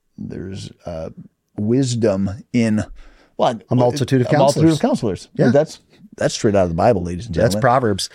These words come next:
Speaker 2: And, and in the guidance chapter, I will say, and this is something that I've utilized, I think it's
Speaker 1: <clears throat>
Speaker 2: close to two years now, uh, a spiritual direction. And again, this is rooted in the Catholic faith. It's, it's from the Catholic,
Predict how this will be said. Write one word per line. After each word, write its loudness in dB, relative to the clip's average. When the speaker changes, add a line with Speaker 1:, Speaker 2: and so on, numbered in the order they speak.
Speaker 2:
And, 2
and 2
in 4
the 2
guidance 2
chapter, 2
I 6
will 4
say, 4
and 2
this 2
is 0
something 2
that 2
I've 4
utilized, 2
I -6
think -4
it's 0
Speaker 1:
<clears throat> -12
Speaker 2:
close -4
to -6
two -6
years 0
now, -8
uh, -2
a -6
spiritual 0
direction. 0
And -4
again, 2
this -2
is -2
rooted 2
in 0
the 0
Catholic -2
faith. 0
It's, -6
it's -12
from 0
the 0
Catholic, -2